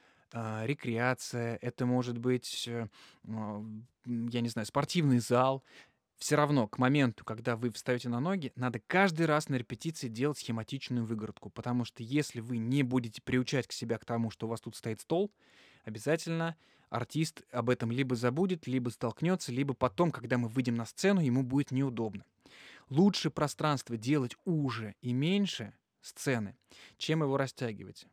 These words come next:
Мы репетируем в спортивном зале, вот через пять метров у нас встанет зеркало,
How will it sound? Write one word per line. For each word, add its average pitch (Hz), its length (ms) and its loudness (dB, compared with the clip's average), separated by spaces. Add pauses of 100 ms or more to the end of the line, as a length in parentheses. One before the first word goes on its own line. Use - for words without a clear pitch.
Мы 123 80 -2
репетируем 143 360 -2
в - 40 -4
спортивном 139 400 0
зале, 196 340 2 (440)
вот 170 240 6
через 147 260 0
пять 147 220 2
метров 127 400 0
у 127 40 0
нас 120 180 0
встанет 117 480 -2 (100)
зеркало, 185 720 4